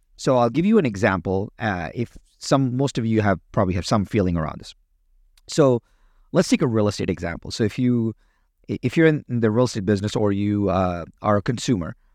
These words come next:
they, all real estate agents and real estate companies will run these ads, and they'll say, "Hey, do you want a home valuation?"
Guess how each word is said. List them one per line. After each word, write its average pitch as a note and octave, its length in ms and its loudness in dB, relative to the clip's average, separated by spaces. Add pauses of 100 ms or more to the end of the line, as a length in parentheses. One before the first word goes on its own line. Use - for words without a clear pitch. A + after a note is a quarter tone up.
(300)
they, C3 440 2 (600)
all D#3 320 4
real D#3 180 4
estate B2 220 0
agents G#2+ 360 -2
and G#2 100 -2
real B2+ 100 2
estate - 140 -4
companies G2+ 420 -4
will G2+ 280 0
run E2 240 -6
these G2+ 140 -2
ads, - 540 -2
and G2+ 100 -2
they'll G2 160 0
say, F#2+ 160 -2
"Hey, A3 380 0
do G#2 120 -2
you C#3+ 120 0
want F#2 240 -6
a E3 40 2
home G2 380 -6
valuation?" F2+ 640 0